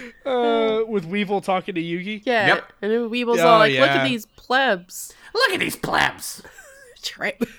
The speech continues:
Speaker 2: trading the cards and they're revealing what's in their hands. What idiots.
Speaker 1: He do-, he does have a point.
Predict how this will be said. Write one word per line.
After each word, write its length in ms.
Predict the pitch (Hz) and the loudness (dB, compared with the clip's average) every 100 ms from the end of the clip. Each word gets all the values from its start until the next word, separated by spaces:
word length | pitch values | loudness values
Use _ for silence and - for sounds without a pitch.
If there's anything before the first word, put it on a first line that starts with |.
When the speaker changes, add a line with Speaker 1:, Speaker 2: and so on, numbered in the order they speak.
| - | -10
Speaker 2:
trading 400 | - 330 466 370 | 4 6 6 4
the 100 | 262 | -2
cards 600 | - 233 269 254 202 - | -2 4 6 4 2 -6
and 80 | 220 | -8
they're 180 | 202 180 - | -8 -10 -12
revealing 500 | 175 226 320 285 254 | -8 -4 -2 0 -2
what's 180 | 262 | -4
in 140 | 262 247 | -4 -2
their 160 | 220 | -2
hands. 540 | 202 202 185 170 156 - | -2 -6 -6 -8 -10 -2
What 180 | 277 247 _ | 0 0 _
idiots. 340 | - 202 170 156 | -6 -6 -6 -4
Speaker 1:
He 80 | 233 | 0
do-, 180 | 247 285 - | 2 2 0
he 140 | 185 | -4
does 260 | 190 294 320 | 4 2 4
have 200 | 262 254 | -2 0
a 60 | 214 | -2
point. 480 | - 220 156 107 | -2 -4 -4 -6